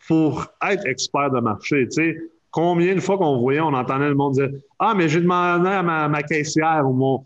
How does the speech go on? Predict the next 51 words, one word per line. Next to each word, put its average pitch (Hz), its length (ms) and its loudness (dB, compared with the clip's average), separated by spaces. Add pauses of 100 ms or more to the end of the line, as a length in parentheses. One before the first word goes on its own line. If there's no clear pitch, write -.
(200)
j'ai 135 120 -2
demandé 156 260 2
à 170 80 0
mon 151 200 2
banquier, 151 640 2
ou 139 100 4
j'ai 135 120 0
demandé 143 500 2
à, 139 120 0 (280)
à 123 80 0
mon 160 180 2
beau-frère, 170 600 2
ou 143 60 2
j'ai 151 120 2
demandé 156 340 2
à 170 200 0
un 143 140 0
ci, 143 280 -2
puis 160 160 0
un 127 160 0
tel, 185 200 2
puis 143 120 0
un 123 120 0
tel, 170 280 0
puis 139 120 -2
un 117 80 0
tel. » 170 280 2 (540)
C'est - 160 -6
important 143 240 -2
d'avoir 170 260 0
du 120 120 -4
discernement, 139 460 -2
de 190 60 -2
comprendre 151 400 0
c'est 139 160 -4
qui - 100 0
les 143 200 2
gens 143 260 0
qui 170 240 -4
savent 160 260 -2
de 123 100 2
quoi 135 180 -2
qu'ils - 140 -14
parlent, 135 420 0
tu 160 140 -2
sais. 165 40 0
Puis 131 200 -2 (340)
je 139 100 -2
sais 143 160 0
que - 80 -2
c'est, 151 160 0